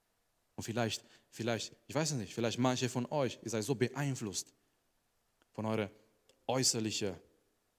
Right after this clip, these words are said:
Aspekt und vielleicht du denkst, warum Gott, warum hat mich Gott nicht so gemacht oder nicht so gemacht?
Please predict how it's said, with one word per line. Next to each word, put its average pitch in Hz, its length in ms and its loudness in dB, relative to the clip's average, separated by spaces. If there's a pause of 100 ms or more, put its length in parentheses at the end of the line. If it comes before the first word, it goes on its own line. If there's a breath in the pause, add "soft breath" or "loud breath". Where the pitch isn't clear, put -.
(640)
Aspekt - 540 0
und 95 60 -6
vielleicht 104 320 -4
du 107 40 -6
denkst, 107 360 0 (760 soft breath)
warum 117 260 -2
Gott, 120 220 0 (200)
warum 113 240 -4
hat - 120 -6
mich 113 140 -6
Gott 117 180 -4
nicht 107 140 -2
so - 240 0
gemacht 113 420 -6
oder 110 160 -10
nicht 104 180 -8
so 135 220 -2
gemacht? 110 540 -8